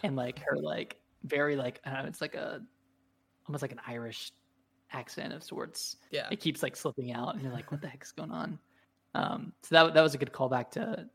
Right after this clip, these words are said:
Speaker 1: to the second game.
Speaker 2: Yeah.
Speaker 1: Um, it, yeah, then, and then it, and then it really picks up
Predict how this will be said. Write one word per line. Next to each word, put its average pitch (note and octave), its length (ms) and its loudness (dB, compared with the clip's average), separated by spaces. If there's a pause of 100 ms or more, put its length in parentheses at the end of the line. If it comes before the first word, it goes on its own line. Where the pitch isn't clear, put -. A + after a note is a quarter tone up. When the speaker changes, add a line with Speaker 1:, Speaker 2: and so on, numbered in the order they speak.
Speaker 1:
to - 100 -4
the A#2+ 120 -4
second B2 320 -4
game. C#3 440 -4
Speaker 2:
Yeah. G2 200 -4 (540)
Speaker 1:
Um, C3 480 -4 (720)
it, D#3+ 160 6
yeah, D3+ 180 6
then, C#3 240 0
and D3 120 2
then C#3 100 2
it, C#3 200 -4
and C#3 100 -2
then C3+ 100 0
it C3 40 -4
really B2 180 -4
picks - 240 -6
up - 240 0